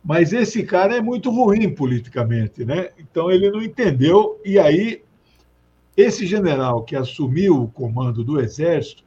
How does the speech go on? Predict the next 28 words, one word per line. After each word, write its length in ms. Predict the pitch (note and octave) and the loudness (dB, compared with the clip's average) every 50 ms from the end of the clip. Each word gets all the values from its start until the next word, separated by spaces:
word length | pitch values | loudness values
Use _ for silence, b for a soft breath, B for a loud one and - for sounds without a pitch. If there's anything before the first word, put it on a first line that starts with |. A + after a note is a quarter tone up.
| _ _ _ _ _ _ _ _ | _ _ _ _ _ _ _ _
ele 260 | - D#3 E3+ F3+ F#3 - | -6 -4 -4 -4 -4 -8
tá 420 | - - - D#3+ F3 F3 D#3+ D3+ | -8 -8 -4 -2 -2 -2 0 0
entre, 560 | D#3 F3+ F3+ D3+ - - F3+ F3+ F#3+ - - _ _ _ _ _ _ | -2 -2 -2 -4 -8 -8 -8 -8 -8 -8 -10 _ _ _ _ _ _
é, 280 | - F3 C#3+ C#3+ C3+ C3 | -8 -6 -4 -2 -2 -4
são 320 | B2+ - - F3+ F#3 F#3+ | -4 -6 -6 -4 -2 -2
apenas 500 | F3+ D#3+ - - G3 G#3 A3 G3 C#3+ - | -2 -2 -2 -2 -2 0 0 -2 -4 -6
três 720 | - _ - D3 D#3 E3 F3 G3 F#3+ - - - - - _ _ _ _ _ _ _ _ _ _ _ _ _ _ _ _ | -6 _ 0 4 6 6 6 6 4 0 -10 -14 -18 -20 _ _ _ _ _ _ _ _ _ _ _ _ _ _ _ _
de 140 | D3 C3 E3+ | -8 -4 -2
um 100 | G3 G3 | -2 0
total 480 | F#3+ - F#3+ C#3 A#2+ - C#3 B2+ C3 A#2+ | 2 2 2 2 2 0 -2 0 0 0
de 140 | A#2+ B2+ | -2 -2
dezesseis 1040 | A#2 A2 F3+ G3+ G3 C#3 D#3 C#3 A#2+ - - D#3+ E3+ F3+ E3 C#3 A#2 - - - - _ _ _ | 0 2 4 4 4 4 2 0 -2 0 4 8 10 10 10 8 6 -2 -8 -16 -20 _ _ _
do 180 | - A#2 D3 D3+ | -14 -10 -10 -10
chamado 720 | D3+ - - B2+ A#2+ A#2 C3 C3 B2 A#2 A2+ A#2+ A2 B2 | -10 -8 -6 -6 -4 -2 0 0 0 0 -2 -2 0 2
alto 600 | C3+ D#3+ E3 D#3+ D3+ - _ _ - D3+ C3+ - - | 2 2 2 0 -2 -6 _ _ -10 -10 -10 -8 -8
comando, 720 | - D#3 C3+ A#2 A2 B2+ E3 E3+ E3+ E3+ D3+ D#3 E3+ F3 F3+ - _ _ _ _ _ _ _ _ | -4 -2 -2 0 0 2 2 2 0 0 0 -2 -4 -4 -6 -12 _ _ _ _ _ _ _ _
só 220 | - - D#3+ D#3 D3+ | -16 -10 -8 -8 -6
tem 260 | - A#3+ A3+ A3+ G#3 | -4 -4 -2 -2 0
dezesseis 640 | F#3+ G3 F3+ F#3+ F#3 - - - F3+ F3 D#3+ C3+ | 0 0 4 4 2 2 2 2 4 4 4 2
generais 500 | B2 D3 C3 C3 B2 B2 C3+ C3+ B2+ B2 | 0 -4 -4 -4 -4 -4 -2 -4 -4 -6
quatro 400 | - - - D#3 D#3 D#3 - C3+ | -6 -4 -2 0 0 0 -2 -6
estrelas 520 | A#2+ - - - D#3+ E3+ E3+ E3+ D#3 B2+ A2+ | -12 -10 -8 -4 -4 -2 -2 -2 -2 -4 -4
na 160 | D#3+ E3+ E3 | -4 -6 -6
ativa 380 | D#3 - - D3 C#3+ C#3+ D3 | -6 -4 -2 -2 -2 -2 -2
no 100 | D3 D3+ | -6 -6
Brasil, 380 | D3 D#3 C#3+ A#2+ G#2+ G#2 A#2 A2 | -6 -4 -4 -4 -4 -4 -6 -6
sempre 380 | - - F#3+ G3 F3+ - G3+ G3+ | -6 -4 -4 -4 -2 -2 -4 -4
assim. 380 | D3 - - D3 B2 G#2+ G2 | -6 -6 -6 -6 -6 -6 -8